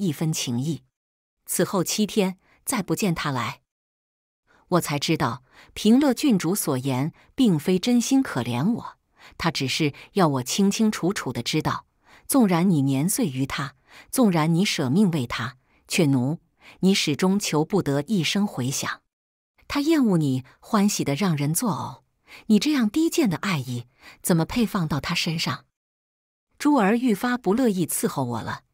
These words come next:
知晓我即将失明，便长日里见不得他人。我是这个时候捡到他的，就在后头那棵歪脖子树下。他浑身是血，气息奄奄，我一度以为他死了。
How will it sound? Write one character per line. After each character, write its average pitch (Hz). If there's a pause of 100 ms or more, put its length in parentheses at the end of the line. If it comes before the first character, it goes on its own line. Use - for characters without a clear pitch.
(320)
知 285
晓 180
我 165
即 156
将 202
失 233
明， 127 (420)
便 196
长 156
日 240
里 131
见 175
不 139
得 123
他 147
人。 127 (1080)
我 202
是 233
这 349
个 226
时 160
候 135
捡 131
到 135
他 127
的， - (600)
就 269
在 240
后 269
头 196
那 208
棵 240
歪 294
脖 175
子 202
树 202
下。 - (600)
他 -
浑 156
身 175
是 156
血， 120 (300)
气 -
息 185
奄 165
奄， 127 (440)
我 175
一 175
度 254
以 147
为 139
他 -
死 -
了。 -